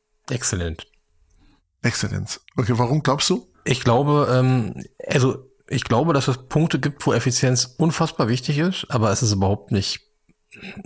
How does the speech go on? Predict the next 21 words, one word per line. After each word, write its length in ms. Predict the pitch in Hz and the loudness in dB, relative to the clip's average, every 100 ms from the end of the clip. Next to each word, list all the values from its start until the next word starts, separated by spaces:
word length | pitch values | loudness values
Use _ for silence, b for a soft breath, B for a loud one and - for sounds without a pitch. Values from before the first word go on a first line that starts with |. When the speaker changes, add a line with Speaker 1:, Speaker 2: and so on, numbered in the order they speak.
| - | -12
Speaker 1:
meine 420 | 65 131 113 101 | -4 2 4 2
Spielwiese, 420 | - 95 85 78 | 0 -2 0 0
muss 140 | 90 95 | 0 0
ich 60 | |
ganz 120 | 92 | 0
klar 140 | - 87 | -2 -2
sagen. 300 | 80 73 - _ _ _ b b b b b b - | -2 -4 -10 _ _ _ b b b b b b 0
Speaker 2:
Ja. 200 | 117 - 90 - _ - | 0 0 -4 -8 _ -18
Speaker 1:
Bin 340 | 87 135 127 | -10 0 2
ich 140 | 175 - | 2 2
gerne, 320 | 170 190 190 - - | 2 2 0 -6 -4
aber 520 | - 110 107 - - - | 0 2 2 0 -8 -2
absolute 540 | 120 - - 143 147 | -2 0 0 0 0
Exzellenz 560 | - 123 127 107 123 131 | -2 0 2 2 2 -2
und 240 | - 120 | -2 0
Effizienz 580 | 110 120 123 - 104 113 | 0 -2 -2 0 0 0
gehen 160 | - 98 | 0 0
eben 160 | 101 | 0
oft 260 | 104 104 - | 0 -2 -2
nicht 180 | 104 - | -4 -2
zusammen. 680 | - 90 80 80 - - | -2 0 0 -2 -6 -14